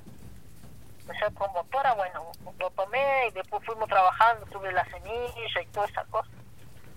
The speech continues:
Bueno, hoy en día podemos recatar, recatar, porque con el grupo Semilla, la semilla, y hoy tengo eso para sembrar, la semilla que hemos recatado,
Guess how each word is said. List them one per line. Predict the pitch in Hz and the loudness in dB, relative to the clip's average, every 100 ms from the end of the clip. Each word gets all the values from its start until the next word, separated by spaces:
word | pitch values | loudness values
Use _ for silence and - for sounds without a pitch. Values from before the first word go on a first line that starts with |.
| - | -2
Bueno, | - 208 190 185 | 2 4 6 6
hoy | 208 220 | 6 4
en | 208 | -2
día | 208 | -4
podemos | - 208 202 202 | -2 -2 0 0
recatar, | 202 - 190 - 196 - | 0 2 0 8 8 8
recatar, | 185 190 185 - 262 240 | 0 4 4 8 8 8
porque | 165 156 | 2 -6
con | 156 170 | -4 -2
el | 170 | -2
grupo | 180 - | -4 -6
Semilla, | - 175 185 220 - 226 175 - - - - - - - | -8 -6 -4 -4 4 4 6 2 -2 -8 -14 -12 -12 0
la | 170 | 2
semilla, | 160 175 180 214 214 214 208 208 - - - - - - - - | 2 -4 -8 -6 -4 0 0 0 -6 -18 -16 -14 -12 -14 -14 -8
y | 185 | 0
hoy | 202 208 214 208 - | 2 2 -4 -10 -10
tengo | - 196 202 202 185 185 | -6 -4 -2 -2 -2 -6
eso | 185 190 - 190 - | -10 -8 -4 -4 0
para | 185 180 175 170 165 | 4 6 6 6 4
sembrar, | - 165 - 196 240 285 - - - - - - - - - - - - - | 0 -8 -2 6 8 8 2 -18 -16 -14 -14 -14 -16 -14 -14 -16 -16 -14 -4
la | 170 - | -4 -4
semilla | 185 202 202 202 | -10 -8 -6 -4
que | 202 | -4
hemos | 196 180 | 0 0
recatado, | 185 - 165 196 247 320 359 | 0 0 4 8 8 8 0